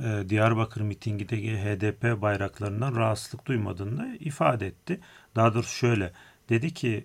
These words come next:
e, "Orada," dedi, "H D P bayrakları vardı," dedi, "H D P'li seçmenler vardı," dedi.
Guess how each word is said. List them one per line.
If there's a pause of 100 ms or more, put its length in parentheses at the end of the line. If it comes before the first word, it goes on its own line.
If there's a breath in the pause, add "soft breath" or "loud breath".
(160)
e,
"Orada,"
dedi,
"H
D
P
bayrakları
vardı,"
dedi,
"H
D
P'li
seçmenler
vardı,"
dedi.